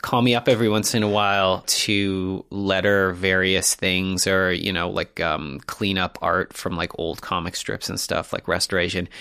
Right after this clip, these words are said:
And because I was sort of relatively fast and handy with Photoshop, I would just go in and zing, zing, zing, and then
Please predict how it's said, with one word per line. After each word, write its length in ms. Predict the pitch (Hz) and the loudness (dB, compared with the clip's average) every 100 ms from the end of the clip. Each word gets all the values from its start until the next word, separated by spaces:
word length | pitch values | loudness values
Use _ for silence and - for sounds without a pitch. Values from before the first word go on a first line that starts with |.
| - - - | -16 -10 -2
And 60 | |
because 240 | 120 139 131 | 2 4 6
I 60 | |
was 160 | 117 110 | 6 6
sort 120 | 113 | 4
of 140 | 98 104 | 4 4
relatively 460 | 101 85 101 98 | 2 2 0 0
fast 460 | - 95 92 - 98 | 0 -2 0 -2 -4
and 80 | 82 | -2
handy 340 | 95 95 92 | 0 2 2
with 140 | 90 | 0
Photoshop, 580 | - 95 92 90 95 87 | -2 0 2 2 0 0
I 80 | 92 | 0
would 120 | 92 | 0
just 160 | 92 - | -2 -2
go 160 | 92 92 | 0 0
in 160 | 92 | 0
and 160 | 95 90 | -2 -2
zing, 180 | 90 87 | -2 -2
zing, 220 | 87 85 | -2 0
zing, 340 | 85 85 87 | 2 2 0
and 100 | 95 | -2
then 200 | 87 98 | -4 -6